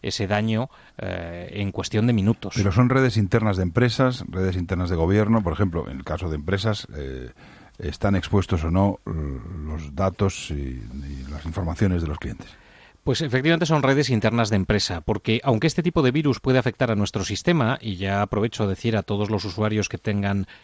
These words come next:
Speaker 1: Windows siete o Windows diez que deben tenerlo actualizado,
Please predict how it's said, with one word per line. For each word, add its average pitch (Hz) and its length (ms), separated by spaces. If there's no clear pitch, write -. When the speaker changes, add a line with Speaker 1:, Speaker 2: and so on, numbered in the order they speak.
Speaker 1:
Windows 104 500
siete 117 380
o 95 120
Windows 98 500
diez 120 320
que 95 120
deben 113 260
tenerlo 117 340
actualizado, 104 800